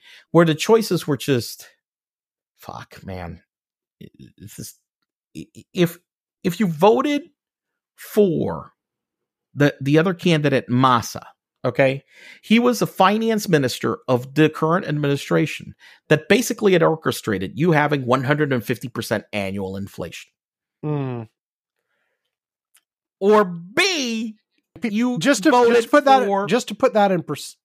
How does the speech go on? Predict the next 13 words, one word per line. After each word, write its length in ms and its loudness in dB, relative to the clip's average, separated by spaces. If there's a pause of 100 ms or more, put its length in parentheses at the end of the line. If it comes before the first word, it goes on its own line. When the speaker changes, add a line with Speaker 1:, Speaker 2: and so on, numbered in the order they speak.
Speaker 2:
in 160 -4
perspective 720 -4
here, 400 -10 (840)
people 320 2
here 320 6
in 140 4
the 80 0
U 280 0
S 540 -6 (680)
are 120 6
complaining 720 4
right 340 2
now 640 -4